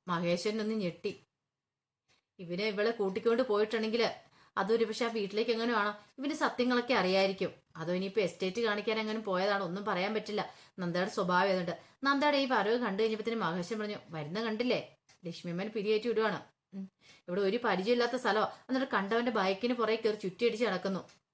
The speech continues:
എന്ന് പറഞ്ഞുകൊണ്ട് മഹേശ്വരൻ കിടന്ന് ഓരോന്നിരുന്ന് പറഞ്ഞുകൊണ്ടിരിക്കും. ലക്ഷ്മിയമ്മ ഇങ്ങ് എന്നിട്ട് ചോദിച്ചു, "നന്ദ, നീ എങ്ങോട്ട് പോയതാന്ന്?" ചോദിക്കുകയാണ്. "അമ്മേ, ഞാൻ പുറത്ത്." "അല്ല, നീ പറഞ്ഞ നിനക്ക് പനിയാന്നല്ലേ നന്ദേ പറഞ്ഞേ, എന്നിട്ടല്ലേ നീ ഞങ്ങളുടെ ക്ഷേത്രത്തിൽ വരാതിരുന്നേ, എന്നിട്ട് ഇപ്പൊ നീ മിഥുന്റെ കൂടെ ബൈക്കിന് പോകാനായിരുന്നോ ഇവിടെ കിടന്നേന്ന്?" ചോദിക്കുകയാണ്.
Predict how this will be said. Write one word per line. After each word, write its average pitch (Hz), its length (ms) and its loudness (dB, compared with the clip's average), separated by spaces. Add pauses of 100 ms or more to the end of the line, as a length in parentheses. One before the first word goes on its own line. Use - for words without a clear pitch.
(140)
എന്ന് 165 180 -6
പറഞ്ഞുകൊണ്ട് 190 340 -4
മഹേശ്വരൻ 190 520 -2
കിടന്ന് 208 540 -6 (200)
ഓരോന്നിരുന്ന് 254 440 2
പറഞ്ഞുകൊണ്ടിരിക്കും. 226 540 -2
ലക്ഷ്മിയമ്മ 196 360 -4
ഇങ്ങ് 220 160 -2
എന്നിട്ട് 196 200 -4
ചോദിച്ചു, 196 220 0 (280)
"നന്ദ, 226 160 2
നീ 269 220 2
എങ്ങോട്ട് 254 320 4
പോയതാന്ന്?" 233 420 4
ചോദിക്കുകയാണ്. 190 440 0 (280)
"അമ്മേ, 175 260 -4
ഞാൻ 208 380 -4 (220)
പുറത്ത്." 185 300 -6 (420)
"അല്ല, 262 120 2
നീ 269 240 4
പറഞ്ഞ 285 140 2
നിനക്ക് 277 300 0
പനിയാന്നല്ലേ 262 540 4
നന്ദേ 220 320 2
പറഞ്ഞേ, 202 300 0 (220)
എന്നിട്ടല്ലേ 320 340 2
നീ 247 160 4
ഞങ്ങളുടെ 240 540 2
ക്ഷേത്രത്തിൽ 214 460 0
വരാതിരുന്നേ, 202 500 2
എന്നിട്ട് 277 440 -6
ഇപ്പൊ 277 100 -2
നീ 269 180 4
മിഥുന്റെ 233 420 2
കൂടെ 262 120 6
ബൈക്കിന് 240 380 2
പോകാനായിരുന്നോ 233 680 0
ഇവിടെ 196 160 -2
കിടന്നേന്ന്?" 214 440 -2
ചോദിക്കുകയാണ്. 196 380 -2